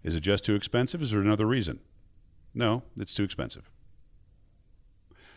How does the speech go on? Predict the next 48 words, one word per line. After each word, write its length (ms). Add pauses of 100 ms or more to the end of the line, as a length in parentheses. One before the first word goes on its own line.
(280)
"I 100
have 140
always 240
heard 180
that 80
good 180
recurve 440
form 260
does 140
not 180
translate 460
to 40
good 200
compound 480
form 180
and 80
vice 220
versa. 320
What 140
is 80
the 60
reasoning 300
behind 220
that 100
statement?" 400 (300)
I 200
don't 220
know 100
if 120
I 60
agree 200
with 120
that. 140 (760)
I 100
think 280
that 180
good 260
recurve 380
form 340 (340)
partially 400
can 280
translate 480
to 40
good 200
compound 440
form 220
depending 420
on 460